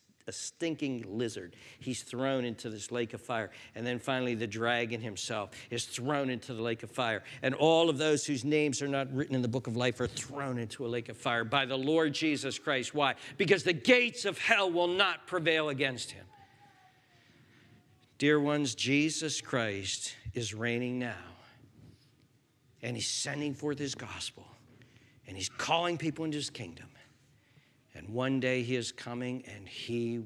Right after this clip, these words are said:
will win. The Lord Jesus Christ will one day rule over the United States of America. He will be the king, not president, the king.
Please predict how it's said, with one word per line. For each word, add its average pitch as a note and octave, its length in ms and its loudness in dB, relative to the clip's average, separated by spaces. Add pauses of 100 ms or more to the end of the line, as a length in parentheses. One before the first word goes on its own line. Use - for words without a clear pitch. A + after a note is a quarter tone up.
will G2 340 -10 (140)
win. - 140 -12 (1500)
The B2+ 120 6
Lord D#3 280 8
Jesus E3+ 440 2
Christ A2+ 640 -2
will A#2 180 0
one B2+ 280 0
day B2+ 220 2
rule A2+ 680 2 (100)
over G#2+ 380 -2
the G#2+ 80 -6
United G#2 460 -8
States F#2+ 400 -10
of G2+ 100 -16
America. F2+ 440 -18 (1200)
He D3+ 340 6
will A2+ 240 0
be G2+ 400 -2
the G2 160 -10
king, - 500 -8 (460)
not D3+ 280 0
president, B2+ 640 2 (340)
the A#2+ 200 2
king. A2 520 2